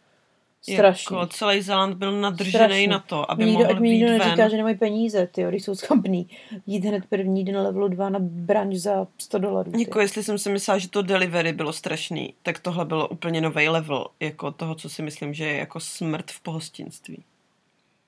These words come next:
Speaker 2: Jako my jsme měli úplně narváno. A, eh, jakože i bookings, lidi prostě si u nás, k-,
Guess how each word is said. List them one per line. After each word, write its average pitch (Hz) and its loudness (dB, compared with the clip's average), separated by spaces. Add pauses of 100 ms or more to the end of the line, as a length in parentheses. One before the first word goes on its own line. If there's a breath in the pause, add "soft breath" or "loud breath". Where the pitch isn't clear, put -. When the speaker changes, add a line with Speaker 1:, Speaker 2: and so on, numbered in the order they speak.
(380)
Speaker 2:
Jako 170 -8
my 175 0
jsme 196 -4
měli 180 2 (220)
úplně 226 -2
narváno. 175 2 (1080 loud breath)
A, 175 8 (220)
eh, 170 0 (460)
jakože 196 -4
i - -2
bookings, 175 -4
lidi 170 -6
prostě 165 -10
si - -8
u 175 -6
nás, 185 2 (840)
k-, - -16